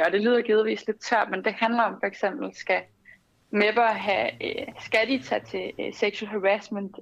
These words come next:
øh, kurser, eller skal det være frivilligt? Skal vi lægge vores bilag til blyantspenge frem? Skal man have adgang til at kunne se, hvem der stemmer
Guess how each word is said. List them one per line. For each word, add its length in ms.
øh, 360
kurser, 500
eller 160
skal 200
det 80
være 160
frivilligt? 500
Skal 200
vi 80
lægge 200
vores 240
bilag 320
til 80
blyantspenge 680
frem? 200
Skal 200
man 140
have 240
adgang 300
til 140
at 80
kunne 160
se, 240
hvem 200
der 120
stemmer 300